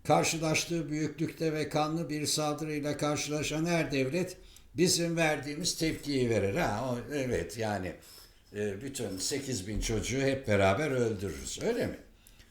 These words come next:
Biz nelerle karşılaştık ya bu coğrafyada Türk milleti olarak? Nelerle ka-, eğer biz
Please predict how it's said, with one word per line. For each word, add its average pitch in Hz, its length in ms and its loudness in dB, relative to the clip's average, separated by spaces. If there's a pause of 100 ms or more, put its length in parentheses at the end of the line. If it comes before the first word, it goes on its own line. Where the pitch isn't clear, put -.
(220)
Biz 127 260 0
nelerle 151 500 0
karşılaştık 113 800 2
ya 123 300 -2
bu 101 280 -6
coğrafyada 104 680 -2 (360)
Türk 127 260 -2
milleti 101 400 -4
olarak? 92 380 -10 (800)
Nelerle 156 500 0
ka-, 135 260 -4 (340)
eğer 147 480 2
biz 156 460 2